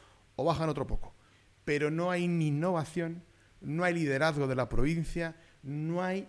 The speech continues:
nada nuevo que pueda, eh, digamos, aportar a la, mm, al bienestar de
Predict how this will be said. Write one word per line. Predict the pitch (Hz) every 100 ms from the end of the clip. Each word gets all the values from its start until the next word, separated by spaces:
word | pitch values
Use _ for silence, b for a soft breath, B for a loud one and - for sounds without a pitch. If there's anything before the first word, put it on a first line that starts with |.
| -
nada | 147 165 185 165 143
nuevo | 160 180 170 180 - -
que | - 147
pueda, | 160 160 165 160 135 - -
eh, | 127 120
digamos, | 117 135 143 160 156 160
aportar | 135 131 127 - 147 160 B B B B -
a | - 139
la, | 143 143 - - - - -
mm, | - 120 113 71 - - _ - _ - - -
al | 123 110
bienestar | 110 101 - 160
de | 135 127